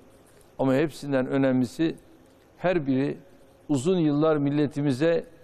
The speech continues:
hizmet edecek eserler bıraktık. En güzel anılarımdan biri de bu eserleri, hizmetleri kullanan vatandaşımın yüzündeki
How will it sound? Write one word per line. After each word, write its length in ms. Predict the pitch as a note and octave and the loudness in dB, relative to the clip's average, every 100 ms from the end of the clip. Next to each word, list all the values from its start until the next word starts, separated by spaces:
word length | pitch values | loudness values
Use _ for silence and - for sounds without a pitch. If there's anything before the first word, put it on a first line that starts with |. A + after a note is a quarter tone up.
| - - - - | -20 -20 -20 -6
hizmet 480 | C#3+ C3+ G3 F#3+ - | -4 0 -2 -2 -2
edecek 460 | C3+ C#3+ C3 F#3 - - - - - - - - - | 0 0 0 -2 -4 -20 -20 -20 -20 -20 -20 -20 -4
eserler 520 | C#3+ - D#3+ D#3+ D#3 - - - - - - - - B2 | -2 0 2 2 2 -2 -16 -20 -20 -20 -20 -20 -8 -2
bıraktık. 420 | B2+ G#2 - D3+ - - - | 0 0 -6 -6 -10 -10 0
En 120 | G#3 | 2
güzel 460 | G3 D3+ D#3+ D3+ D#3+ | 2 2 0 0 0
anılarımdan 720 | D#3+ D#3 D3+ D#3 D3 D3 C#3+ | 2 2 2 0 0 0 2
biri 260 | E3 C#3+ | 0 2
de 220 | D#3 D#3 | 0 0
bu 100 | E3 | 2
eserleri, 720 | D#3+ B2 C#3+ C#3 C3+ C3 A2+ - - - | 0 2 0 2 2 2 0 -2 -16 -16
hizmetleri 640 | C3+ C3+ D3+ C#3+ C#3+ D3+ D#3+ | -10 -6 -2 -2 0 0 0
kullanan 560 | - D3 D3+ D#3+ D#3 | -2 2 2 2 0
vatandaşımın 720 | C#3+ D3 C#3+ C#3 C3 D3 D#3 | -2 0 0 0 -2 -4 -2
yüzündeki 880 | C3+ B2 C3 D#3 D3+ D3+ - F#3 F3 | 0 0 0 0 2 0 0 0 0